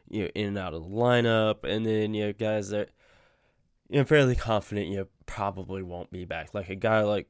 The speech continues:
<sighs> Warren Fogle, he had signed a one-year extension last offseason, um, but to be completely honest with you, I don't see him coming back.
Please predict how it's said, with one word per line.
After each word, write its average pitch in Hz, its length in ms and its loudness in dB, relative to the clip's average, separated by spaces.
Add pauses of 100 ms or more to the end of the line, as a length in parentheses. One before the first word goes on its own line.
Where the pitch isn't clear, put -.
(100)
<sighs> - 400 -16
Warren 120 340 2
Fogle, 87 420 -6
he 95 240 -4
had 101 140 -2
signed 107 340 0
a 101 240 0
one-year 104 720 2
extension 87 1000 -8 (600)
last 92 600 -4 (100)
offseason, 87 960 -8 (200)
um, 90 560 -6 (420)
but 98 260 -4 (300)
to - 80 -8
be 104 140 -2
completely 104 400 -2
honest 104 220 -2
with 110 100 -2
you, - 60 -2
I 113 100 -2
don't 139 160 -6
see - 140 -6
him 127 100 -4
coming 120 240 -4
back. - 320 -8